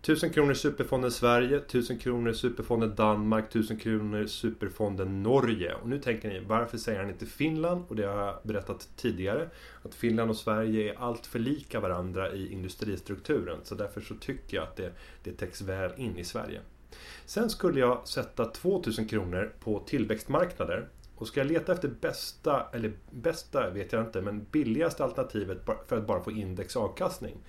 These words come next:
på tillväxtmarknader, så har D B X, alltså Deutsche Banks, eh, E T F, eh, ska man säga, företag eller E T F-division, de har en, en E T F som heter D B X, eh,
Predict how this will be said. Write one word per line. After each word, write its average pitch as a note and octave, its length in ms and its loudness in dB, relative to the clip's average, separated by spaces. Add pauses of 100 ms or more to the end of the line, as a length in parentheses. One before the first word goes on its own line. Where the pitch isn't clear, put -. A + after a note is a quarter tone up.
(260)
på - 60 -6
tillväxtmarknader, A2 960 -2 (440)
så - 180 -6
har G#2 200 4
D G2 340 4
B A2 160 0
X, - 520 -4
alltså F#2+ 180 -6
Deutsche A2 580 2
Banks, A2 600 -2
eh, F2+ 260 -2 (100)
E G#2+ 220 0
T A2 120 -4
F, - 320 -8 (300)
eh, F2 540 -6 (560)
ska - 140 -14
man F2+ 60 -8
säga, F#2 140 -6
företag E2+ 540 0
eller E2 200 -8
E A#2 80 -2
T A2+ 140 -2
F-division, G#2 800 -4 (540)
de B2+ 160 4
har G#2 120 6
en, F#2+ 280 0
en F#2 340 -6 (120)
E A2 120 -2
T G#2+ 120 -2
F F2+ 120 -2
som F#2+ 120 -6
heter F2+ 340 -2 (240)
D A#2 240 2
B G#2 200 -4
X, - 440 -6 (420)
eh, F2 280 -4